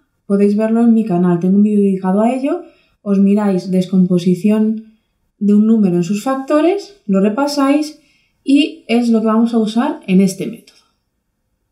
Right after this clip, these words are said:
Vamos ya a realizar el proceso. El primer paso que tenemos que hacer siempre es descomponer en factores el número que sea. En este caso sesenta, vamos a descomponerlo en factores.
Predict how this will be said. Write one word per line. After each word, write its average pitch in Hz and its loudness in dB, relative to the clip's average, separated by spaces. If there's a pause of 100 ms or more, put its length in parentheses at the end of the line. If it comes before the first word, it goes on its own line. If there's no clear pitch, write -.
(920)
Vamos 277 -2
ya 302 -2
a 269 -4
realizar 208 -2
el 202 0
proceso. 170 -4 (440)
El 226 -4
primer 269 0
paso 202 -2
que 190 -4
tenemos 214 -2
que 269 -8
hacer 254 -6
siempre 285 -6
es 277 -2
descomponer 196 -2
en 175 -2
factores 226 -4
el 175 -2
número 165 -2
que 165 -16
sea. 165 -12
En 170 2
este 180 0
caso 180 -2
sesenta, 302 -2
vamos 220 -2
a 226 0
descomponerlo 208 -4
en 262 -10
factores. 165 -10